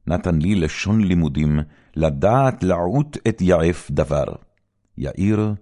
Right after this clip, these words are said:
בבוקר בבוקר, יאיר לי אוזן, לשמוע כלימודים. אדוני אלוהים, פתח לי אוזן, ואנוכי לא מריתי, אחור לא נסוגותי. גבי נתתי למכים,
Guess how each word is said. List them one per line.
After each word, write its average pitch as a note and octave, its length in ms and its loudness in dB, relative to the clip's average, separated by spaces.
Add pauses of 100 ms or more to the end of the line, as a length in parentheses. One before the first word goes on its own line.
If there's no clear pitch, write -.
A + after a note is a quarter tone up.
(380)
בבוקר A2+ 680 -4
בבוקר, D2+ 540 -2 (420)
יאיר A2 560 2
לי G#2+ 200 4
אוזן, E2 460 0 (400)
לשמוע D#2 640 2
כלימודים. C#2+ 800 -2 (880)
אדוני D2+ 400 -2
אלוהים, F#2+ 460 0 (480)
פתח G2+ 500 -6
לי A#2 120 0
אוזן, D2+ 320 -2 (600)
ואנוכי G2 760 -2 (220)
לא D2+ 200 0
מריתי, E2+ 520 -2 (400)
אחור F2 560 -2 (280)
לא C2+ 300 -2
נסוגותי. F#2+ 600 -2 (600)
גבי C2 460 -2
נתתי G2 420 -2
למכים, D#2+ 580 -2